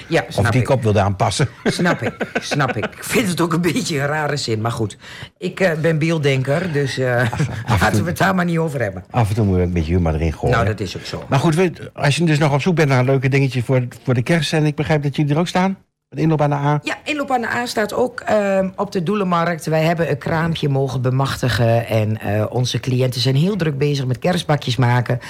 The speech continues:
Speaker 1: Nou, dat is ook al een vorm van, eh, kom erbij, hè, van eenzaamheidsbestrijding. Want ze zijn nu al, eh, in competitie bezig wie het mooiste kerstbakje heeft en hoeveel we er gaan verkopen.
Speaker 2: En gaan jullie ook nog weer kaarten uitdelen?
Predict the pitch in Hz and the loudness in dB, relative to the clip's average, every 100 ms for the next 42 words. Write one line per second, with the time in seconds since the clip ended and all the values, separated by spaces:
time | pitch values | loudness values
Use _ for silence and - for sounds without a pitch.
0 | - - 120 - - 127 117 101 107 104 | -14 -4 -4 -2 -2 0 -2 0 -2 0
1 | 117 101 98 101 101 95 101 95 95 - | 0 0 0 0 0 -2 0 0 0 0
2 | 107 98 101 95 95 117 110 104 101 104 | 0 2 0 0 0 0 0 -2 -2 -2
3 | 104 107 101 95 92 - - 95 95 95 | 0 0 0 0 -2 -2 0 0 0 -2
4 | 127 - - - 120 - - 120 135 165 | -4 -6 -14 -2 0 0 0 2 2 0
5 | - 135 127 123 - 107 110 - 208 214 | 0 0 2 0 0 0 0 0 -2 2
6 | 208 156 156 214 - 147 127 185 185 165 | 0 0 -2 -2 0 0 2 2 0 0
7 | 131 156 143 147 135 151 151 147 180 202 | 0 0 0 -2 2 2 2 0 -2 -2
8 | - 160 151 151 139 143 135 - 123 117 | 0 -2 0 0 2 2 -2 0 2 2
9 | 180 190 180 160 151 147 135 127 127 160 | 2 2 0 2 0 0 0 0 0 2
10 | 160 151 139 131 - 110 101 107 107 98 | 2 0 0 -2 -2 0 2 2 4 2
11 | 92 87 - 139 156 156 139 131 131 135 | 2 2 2 0 2 2 4 4 2 2
12 | 127 | -2